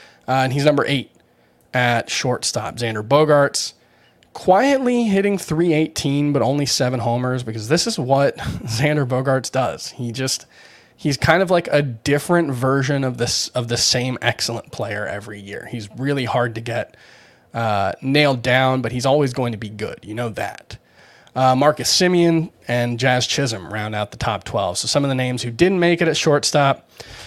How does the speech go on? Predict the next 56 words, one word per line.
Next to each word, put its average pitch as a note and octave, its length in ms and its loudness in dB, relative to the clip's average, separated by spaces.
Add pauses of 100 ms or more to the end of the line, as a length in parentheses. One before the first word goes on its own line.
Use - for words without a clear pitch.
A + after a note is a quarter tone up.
(260)
Gleyber A3+ 320 8
Torres, G3 360 6
number C#3+ 200 2
thirteen, D#3 680 2
Willy D#3 220 4
Adames, C3 400 2
number A#2+ 200 -2
fourteen, C#3+ 680 0
Tim - 240 0
Anderson, A3+ 480 0
surprisingly F#3 800 0
not C3 220 4
a C3 40 0
top B2 300 0
twelve A#2 340 0
player. A2+ 480 -4 (600)
He C3+ 100 -6
always D#3 400 6
misses D3 340 0
some C3 320 0
time, B2+ 420 2
but A2+ 100 -2
he's A2+ 140 -4
hitting A#3 180 -2
three E3+ 280 0
eleven, C#3+ 480 2
six - 380 -2
home E3+ 240 4
runs, C3+ 580 -2
uh, A#2 200 -2
eleven C3 280 2
stolen D3 360 2
bases A#2+ 340 -2
in A#2 60 -6
sixty-four A#2 580 -2
games, A2 320 -8
only G3 320 0
twenty-two C#3 640 -2
R A#2 140 2
B A#2 140 -6
I G#2+ 240 -4
and G#2 140 -8
forty-three A2 540 -6
runs. F#2+ 300 -10
So - 100 -8
he's C3+ 160 -4
been D3+ 220 -2
hurt C3 320 0
by A2 160 0
the A2 80 -8
fact G#2+ 300 -6
that G2 160 -8
that G2+ 180 -2
White G#2 180 -4
Sox - 260 -6
lineup G2+ 380 -10